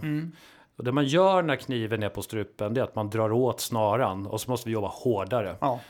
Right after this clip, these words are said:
Speaker 2: Och så sätter man regler, processer, mål
Speaker 1: Mm.
Speaker 2: och som hämmar allt det där med kreativitet. Och som också hämmar en trend som vi beskriver i boken, det som handlar om lycka eller happinomics.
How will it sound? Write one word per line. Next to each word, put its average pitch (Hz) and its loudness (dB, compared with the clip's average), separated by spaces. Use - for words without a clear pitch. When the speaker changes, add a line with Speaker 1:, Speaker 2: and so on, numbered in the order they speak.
Speaker 2:
Och 123 -2
så 113 -4
sätter - -4
man 101 2
regler, 147 2
processer, 143 0
mål 147 2
Speaker 1:
Mm. 120 -10
Speaker 2:
och 117 -14
som 107 -10
hämmar 120 -2
allt 101 -2
det 107 -6
där 101 -4
med 98 -10
kreativitet. - -12
Och 139 -2
som 147 0
också 123 -2
hämmar 107 0
en 120 0
trend 113 0
som 110 -4
vi 113 0
beskriver 107 -2
i 95 -2
boken, 95 -4
det 101 -6
som 101 -8
handlar 95 -4
om 87 -8
lycka - -8
eller 95 -6
happinomics. 107 -4